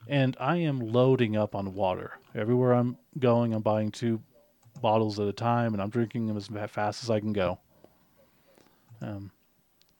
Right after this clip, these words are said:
so it's nice to take a break, but I am beet red and tired as heck. Um, then I headed over to what's called the El Retiro Par-,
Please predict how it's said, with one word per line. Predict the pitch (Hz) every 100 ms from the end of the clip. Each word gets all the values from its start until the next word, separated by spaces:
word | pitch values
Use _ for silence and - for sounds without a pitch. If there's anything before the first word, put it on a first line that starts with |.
| _ -
so | 147
it's | 117
nice | 147 143
to | -
take | 127
a |
break, | 113 113 107 - - _ - -
but | 117
I | 117 127
am | 123 113 113 - -
beet | 139 151
red | 135 123 123 120 127 -
and | 117 110 107
tired | - 104 107
as | 110 104
heck. | 98 - - _ _ _ _ _ _ _ _ _ _ _ _ _ -
Um, | 113 104 101 120 _ _ _ _ _ 127
then | 131 127
I | 123 117
headed | 147 143 131
over | 131 120 120 117 - -
to | - 127 120 117 113 - - - - - - _
what's | 120 -
called | 131 123 110
the | 113 110
El | 131 131
Retiro | 120 - 120 123 135
Par-, | 135 160